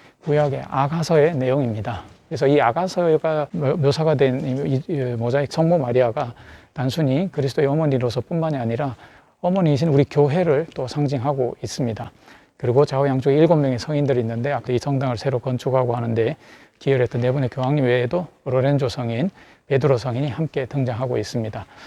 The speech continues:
그 아래쪽에 창문 좌우 양쪽에 있는 모자이크가 그보다는 백사십여 년 뒤에 제작이 된 어, 피에트로 카발리니의 모자이크 작품인데요.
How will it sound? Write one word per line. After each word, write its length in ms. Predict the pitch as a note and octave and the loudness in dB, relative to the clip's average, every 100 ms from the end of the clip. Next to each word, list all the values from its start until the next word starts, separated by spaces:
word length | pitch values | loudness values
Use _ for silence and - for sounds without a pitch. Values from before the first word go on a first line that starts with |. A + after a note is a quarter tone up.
| - - - | -20 -20 -12
그 140 | - | -4
아래쪽에 380 | D#3+ D#3 - F3+ | 0 0 0 -2
창문 360 | - E3+ E3+ F3 | -2 -2 0 2
좌우 240 | C3+ D3+ | 0 0
양쪽에 340 | C#3 C3 E3+ E3+ | 0 0 0 0
있는 300 | C3 C3 G#2+ _ - | 0 0 -4 _ -8
모자이크가 640 | B2 B2 C3 - B2 C#3 - - - - | -4 0 -2 -2 -4 -4 -8 -20 -16 2
그보다는 400 | D3 D3+ C#3+ B2+ | 6 6 4 0
백사십여 920 | C3+ C#3+ _ B3+ - D3 B2+ D#3+ D3 | -2 -4 _ -20 -10 -6 0 4 4
년 200 | C#3 A#2 | 4 -2
뒤에 300 | - D#3 F3 | 0 2 4
제작이 420 | D3 C3 C#3 A#2+ | 2 -2 -2 -2
된 240 | A#2 B2+ E3+ - - - _ | -2 -4 -4 -10 -20 -20 _
어, 160 | C3 A#2+ | -10 -6
피에트로 340 | - C#3+ C#3+ B2+ | -4 -2 0 0
카발리니의 720 | C3+ C#3 C3+ C#3 B2+ B2+ E3+ - | 0 -2 0 0 2 0 -2 -8
모자이크 440 | C3 A#2+ C3 - | -4 0 0 -2
작품인데요. 640 | B2 B2 C#3+ B2 A2 D3 | -6 -6 -4 -2 -2 -4